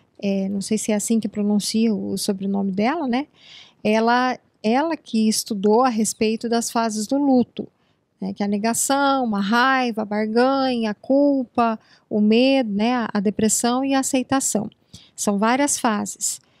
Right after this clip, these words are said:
Só que hoje, dentro da tanatologia, a gente entende de uma maneira diferente isso, tá? Não existe um padrão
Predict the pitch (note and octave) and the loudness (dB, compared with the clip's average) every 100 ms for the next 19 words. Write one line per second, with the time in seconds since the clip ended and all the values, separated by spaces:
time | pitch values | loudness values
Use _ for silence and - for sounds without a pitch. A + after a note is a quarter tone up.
0 | _ - - F4 - D#4+ C4 D#4+ F#4 D4 | _ -6 0 0 2 2 4 4 2 0
1 | G#3+ A3+ C#4+ E4+ C#4+ A3+ C4+ C4+ A#3 A3 | -2 0 -2 -4 -4 -2 -2 -4 -4 -2
2 | G3 F#3+ F3 G3 C4 B3+ G3+ - _ - | 0 0 2 0 2 0 -2 -6 _ -6
3 | G3+ A3 A3 A#3+ A3 B3 A#3+ A#3+ B3 A#3 | -2 0 -2 -4 -2 -2 -2 -2 0 0
4 | A#3 B3 B3+ C#4+ - G4+ A4 C#4+ B3 A3+ | 0 0 -2 -4 -4 -2 0 0 0 -2
5 | G3+ - - - - _ _ - G3+ A#3 | -6 -8 -8 -10 -10 _ _ -8 -4 -4
6 | - - - - - B3 C4+ A3+ C#4 G4+ | -8 -16 -20 -12 -2 2 2 2 4 4
7 | G4 - B3+ B3 C4+ C4+ A3 B3 B3+ G3+ | 2 0 0 2 0 0 2 2 2 0